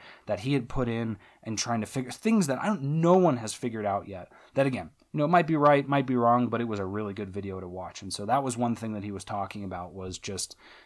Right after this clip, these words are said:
the, um, something about He Who Remains. But th-, this is different. Just the fact that they were, they were different. But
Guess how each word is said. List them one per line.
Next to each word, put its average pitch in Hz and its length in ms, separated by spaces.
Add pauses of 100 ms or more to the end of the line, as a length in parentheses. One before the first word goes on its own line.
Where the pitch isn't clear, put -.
(120)
the, 98 400
um, 85 420 (920)
something 131 300
about 101 220
He 101 140
Who 98 100
Remains. 90 380
But 113 140
th-, 147 140 (100)
this 170 140
is 147 120
different. 104 280
Just 135 160
the 113 60
fact 107 260
that 101 120
they 107 120
were, 95 400
they 110 120
were 95 120
different. - 360
But 98 180